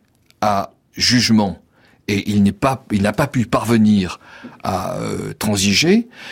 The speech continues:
Et d'autre part, parce que l'on connaît de façon assez précise les circonstances de l'acte. Euh, le marquis de Sade a enfermé dans une de ses maisons une passante.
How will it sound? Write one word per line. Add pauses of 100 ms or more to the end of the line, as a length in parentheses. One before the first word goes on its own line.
(100)
Et
d'autre
part,
parce
que
l'on
connaît
de
façon
assez
précise (300)
les
circonstances
de
l'acte. (580)
Euh,
le
marquis
de
Sade
a
enfermé (200)
dans
une
de
ses
maisons (300)
une
passante.